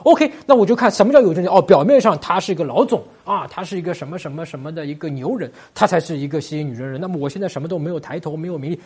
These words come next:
哦，不是，不是的啊，这就你就自卑了，对吧？不是这么回事儿，其实是他通过你自己内心的一些东西，好不好？这个我要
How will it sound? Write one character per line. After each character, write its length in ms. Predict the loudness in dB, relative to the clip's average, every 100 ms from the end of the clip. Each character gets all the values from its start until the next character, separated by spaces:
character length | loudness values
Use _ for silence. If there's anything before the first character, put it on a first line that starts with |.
| -10
哦， 60 |
不 60 | -8
是， 80 | -8 -10 _
不 160 | -16 -14
是 220 | -10 -8
的 80 | -8
啊， 240 | -8 -10 -8
这 80 |
就 80 | -8
你 80 | -8
就 60 | -10
自 220 | -12 -6
卑 200 | -2 -2
了， 140 | -4
对 100 | -8
吧？ 160 | -10 -10 -10
不 140 | -8
是 100 | -6
这 80 | -6
么 60 |
回 140 | -8 -8
事 100 | -8
儿， 80 | -10 _ _
其 300 | -12 -4 -4
实 160 | -4 -12
是 120 | -14
他 160 | -14
通 300 | -16 -12 -12
过 160 | -8 -10
你 140 | -10
自 160 | -12 -12
己 100 | -10
内 160 | -8 -10
心 300 | -8 -8 -6
的 80 |
一 60 | -10
些 140 | -12
东 240 | -16 -16 -20
西， 120 | -20 _ _
好 120 | -8
不 80 | -4
好？ 240 | -4 -4 _ _
这 100 | -2
个 120 | -2
我 120 | -2
要 100 | -2